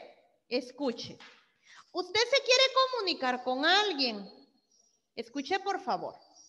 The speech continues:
Veamos cómo está la instrucción. Usted se quiere comunicar con alguien en este momento, pero lo va a hacer de forma escrita. Ah, bueno, entonces,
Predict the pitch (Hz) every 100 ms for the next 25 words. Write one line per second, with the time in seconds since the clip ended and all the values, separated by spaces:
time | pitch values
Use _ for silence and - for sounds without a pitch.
0 | _ _ _ - - - - 240 294 381
1 | 403 349 359 359 311 262 285 294 - 320
2 | - 427 370 220 160 - - _ _ _
3 | _ 277 - 330 381 381 381 392 392 403
4 | 349 277 262 262 285 320 339 370 359 349
5 | 302 359 370 339 262 240 240 254 247 254
6 | 269 269 339 330 269 240 208 196 208 226
7 | 277 311 - 202 214 220 240 254 254 254
8 | 247 247 247 - - 415 440 - 214 202
9 | - - _ _ _ _ _ _ _ -
10 | 302 330 254 208 208 214 214 262 285 370